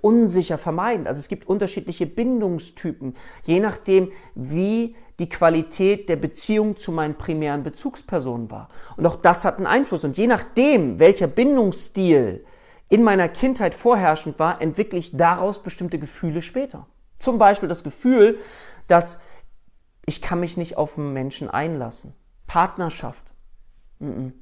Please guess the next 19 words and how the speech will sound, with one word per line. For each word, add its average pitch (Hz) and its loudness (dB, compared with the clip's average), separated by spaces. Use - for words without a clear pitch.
Vertrauen, 170 -6
fällt 151 -6
mir 139 -8
ganz 131 -6
schwer. 135 -8
Loslassen, 156 -6
ganz 147 -6
großes 135 -12
Thema. 151 -10
Und - -6
dann 294 6
zu - -6
schauen, 196 0
was 233 0
waren 254 4
vielleicht 180 0
die 160 -10
Gründe 226 2
dafür, - -6